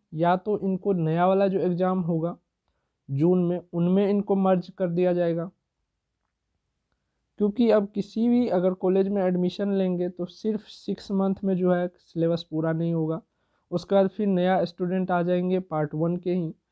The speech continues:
तो फिर उनको कहाँ एडजस्ट किया जाएगा। तो इसको लेकर के बोर्ड में थोड़ी सी इस पर मंथन चल रही है कि क्या कैसे किया जाए। और साथ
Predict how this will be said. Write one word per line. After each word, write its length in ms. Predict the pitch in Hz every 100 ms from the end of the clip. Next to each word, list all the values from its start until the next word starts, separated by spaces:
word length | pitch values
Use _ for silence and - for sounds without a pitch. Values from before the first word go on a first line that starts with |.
| _ _ _
तो 60 | 175
फिर 200 | - 214
उनको 480 | - 190 185 185 226
कहाँ 320 | 202 180 196
एडजस्ट 380 | 143 156 165 170
किया 240 | _ 151 131
जाएगा। 320 | 131 131 143
तो 180 | 139 -
इसको 280 | 196 - -
लेकर 340 | 208 202 208 196
के 120 | 208
बोर्ड 260 | 175 175 180
में 120 | 185
थोड़ी 260 | 185 175 180
सी 240 | 190 175
इस 100 | 170
पर 180 | - 170
मंथन 420 | 170 165 165 180
चल 240 | 180 180 170
रही 180 | 170
है 80 | 170
कि 140 | 170 180
क्या 220 | - 170
कैसे 340 | 170 170 185
किया 240 | 165 170 160
जाए। 180 | 165 262 _ _ _ _ _ _ _
और 180 | - 151
साथ 300 | 151 185 180